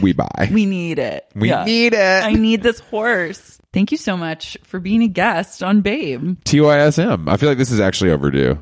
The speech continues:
Speaker 2: This is overdue. You'll have to come back.
Speaker 1: Well, let's see how the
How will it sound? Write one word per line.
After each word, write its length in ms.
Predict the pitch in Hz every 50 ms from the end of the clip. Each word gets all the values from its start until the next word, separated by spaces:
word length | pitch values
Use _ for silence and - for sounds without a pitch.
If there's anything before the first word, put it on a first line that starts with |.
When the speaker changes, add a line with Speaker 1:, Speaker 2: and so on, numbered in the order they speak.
| - _ -
Speaker 2:
This 160 | 196 208 214
is 100 | 233 240
overdue. 640 | 262 240 233 240 220 180 175 170 165 165 165 165 -
You'll 140 | - 190 190
have 220 | 190 208 208 -
to 60 | - 220
come 200 | 247 262 233 202
back. 460 | 170 151 151 151 156 - - - - - - - _ _ _ _ _ _ _ _ _ _ - -
Speaker 1:
Well, 120 | 95 98
let's 100 | 104 104 -
see 140 | - 110 101
how 140 | 104 92
the 100 | 78 73